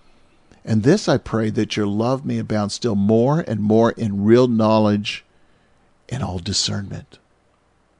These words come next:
Real knowledge, true knowledge, the knowledge of Jesus Christ, the knowledge of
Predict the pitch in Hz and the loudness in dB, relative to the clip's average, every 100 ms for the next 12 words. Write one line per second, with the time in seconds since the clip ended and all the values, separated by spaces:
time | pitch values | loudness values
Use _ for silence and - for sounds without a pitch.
0 | _ _ _ _ _ 127 151 175 127 98 | _ _ _ _ _ 4 6 8 4 0
1 | 107 104 - - _ _ _ _ _ - | -4 -10 -10 -12 _ _ _ _ _ -2
2 | 180 196 160 117 107 107 - - _ _ | 2 4 4 0 -2 -8 -12 -16 _ _
3 | _ _ _ 139 147 156 185 170 131 123 | _ _ _ 4 4 4 4 4 2 2
4 | 117 110 135 139 127 - 127 113 117 117 | 0 2 2 2 0 -2 -2 -2 -2 -2
5 | 127 147 180 180 139 123 120 | 0 0 0 0 -2 -2 -2